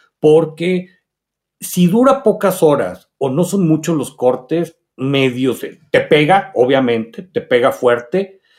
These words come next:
pero medio puedes usar algo de tu capacidad instalada, hacer otras cosas. Ya había mucha queja ayer de todas las industrias del noreste, de que diciendo, "Aquí el trancazo van a ser de miles de millones de pesos".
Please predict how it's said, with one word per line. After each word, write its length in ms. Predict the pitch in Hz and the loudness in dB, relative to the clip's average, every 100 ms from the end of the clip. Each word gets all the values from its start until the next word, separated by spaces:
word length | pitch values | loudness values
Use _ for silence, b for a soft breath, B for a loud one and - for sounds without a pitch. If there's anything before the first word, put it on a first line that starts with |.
| _ - | _ -2
pero 220 | 139 147 | 0 0
medio 380 | 147 135 131 - | 0 -2 -4 -2
puedes 340 | 160 190 185 | -2 0 -4
usar 640 | 131 - 143 147 165 165 143 | -6 -8 -4 0 0 0 -2
algo 320 | 151 151 147 | -2 -4 -4
de 80 | - | -8
tu 160 | 110 | -8
capacidad 580 | 120 - 117 - 120 127 | -10 -6 -8 -6 -6 -4
instalada, 880 | 151 - 123 123 135 147 143 139 131 | -4 -6 -4 0 2 2 0 0 0
hacer 400 | - 113 135 139 | -2 -6 -4 -6
otras 300 | 147 127 - | -6 -10 -10
cosas. 580 | - 131 - 139 - _ | -6 -6 -6 -8 -10 _
Ya 240 | 117 180 | -2 0
había 400 | 190 170 170 160 | 0 -2 0 0
mucha 540 | 147 139 143 - 131 - | -2 -4 -6 -6 -10 -10
queja 280 | 127 117 - 113 | -8 -8 -8 -12
ayer 400 | 107 110 120 117 | -8 -2 -2 -4
de 100 | 104 | -10
todas 260 | - 110 | -8 -6
las 240 | 113 - 101 | -6 -10 -16
industrias 520 | 95 98 _ 123 110 | -18 -18 _ -8 -8
del 200 | 104 95 | -10 -12
noreste, 440 | 92 104 101 - | -12 -12 -12 -14
de 120 | 107 90 | -14 -12
que 80 | |
diciendo, 420 | 98 92 107 98 98 B B | -16 -14 -12 -8 -10 B B
"Aquí 240 | 113 - | -12 -4
el 140 | 151 147 | -4 -2
trancazo 480 | 143 - 123 131 120 | -8 -6 -6 -4 -4
van 160 | 117 | -4
a 40 | 110 | -6
ser 120 | 107 | -10
de 140 | 110 | -8
miles 340 | 104 104 107 98 | -6 -6 -8 -10
de 80 | |
millones 380 | 92 92 95 90 | -12 -12 -12 -12
de 100 | 90 | -18
pesos". 500 | - 85 - _ _ | -14 -14 -14 _ _